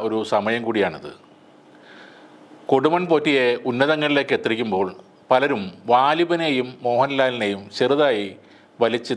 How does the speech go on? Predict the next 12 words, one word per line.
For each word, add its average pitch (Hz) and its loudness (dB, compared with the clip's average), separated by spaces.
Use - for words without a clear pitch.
താഴെയിടുന്നുമുണ്ട്. 101 0
മമ്മൂട്ടിയുടെ 185 4
ഭ്രമയുഗം 165 2
ആഘോഷിക്കപ്പെടുമ്പോൾ 117 0
മറക്കാൻ 160 2
പാടില്ലാത്ത 127 2
മറ്റൊരു 143 0
സിനിമയുണ്ട്. 107 -4
വെറും 151 2
ഇരുപത്തിനാലാം 165 2
വയസ്സിൽ 113 -2
മലയാളത്തിൻ്റെ 127 2